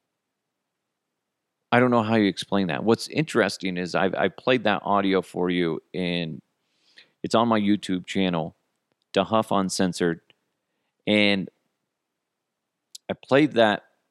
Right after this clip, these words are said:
audio back, and I'm like, "That does, that didn't really sound like it did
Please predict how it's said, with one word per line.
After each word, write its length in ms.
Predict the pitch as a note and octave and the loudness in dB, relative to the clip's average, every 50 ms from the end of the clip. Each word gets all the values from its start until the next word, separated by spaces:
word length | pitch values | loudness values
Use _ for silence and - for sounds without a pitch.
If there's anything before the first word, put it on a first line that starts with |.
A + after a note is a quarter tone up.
| _ - | _ -2
audio 360 | - B2 B2+ B2 A2+ A2 G2 | 0 2 4 4 4 4 4
back, 360 | F#2 - - D#3 E3 - - | 2 0 0 0 0 -2 -2
and 80 | B2+ A2+ | 0 0
I'm 120 | A2 A2 | 0 2
like, 180 | G#2+ G2+ F2 - | 0 0 0 0
"That 160 | A2+ C3+ - | -2 -2 -2
does, 160 | C#3+ C3 A2+ - _ - | -4 -6 -6 -8 _ -4
that 200 | B2 A#2+ - _ _ _ _ - | -2 -2 -2 _ _ _ _ -4
didn't 260 | - D#3 C3+ - - | -2 -2 0 -2 -4
really 280 | - A#2 B2 A#2+ A#2 G#2+ | -2 0 2 2 2 2
sound 720 | - - - - B2 A#2+ A#2 G#2+ G2 F#2 F#2+ F#2+ F#2+ F#2 - _ _ _ _ _ _ _ _ _ _ _ _ _ _ _ _ _ _ _ _ _ _ _ _ _ _ _ _ _ _ _ _ _ _ _ - | 0 -4 -2 0 2 2 2 2 0 0 -2 -4 -6 -10 -14 _ _ _ _ _ _ _ _ _ _ _ _ _ _ _ _ _ _ _ _ _ _ _ _ _ _ _ _ _ _ _ _ _ _ _ -6
like 260 | - G2 G#2+ G#2+ - | 0 2 2 2 2
it 100 | A2+ G2+ | 0 0
did 280 | - A2 G#2+ G#2 F2+ - | 2 4 2 2 2 -2